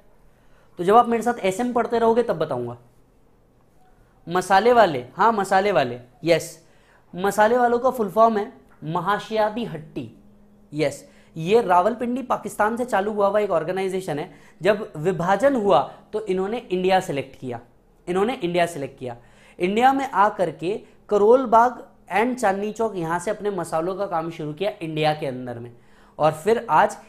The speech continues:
एमडीएच इतना बड़ा ब्रांड बन के उभर गया है, जहाँ पे कई विदेशों में भी वो अवेलेबल है और इंडिया की शान बढ़ा रहा है। So,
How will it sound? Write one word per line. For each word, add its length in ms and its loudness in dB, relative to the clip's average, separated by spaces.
एमडीएच 580 0
इतना 360 -6
बड़ा 260 6
ब्रांड 320 -2
बन 180 -4
के 180 -6
उभर 240 -2
गया 220 -2
है, 180 -6
जहाँ 220 2
पे 100 0
कई 180 2
विदेशों 460 -2
में 140 -2
भी 80 -4
वो 100 0
अवेलेबल 440 -2
है 40 -2
और 180 -4
इंडिया 260 -2
की 120 -8
शान 300 -6
बढ़ा 200 -2
रहा 120 -2
है। 160 -10
So, 220 6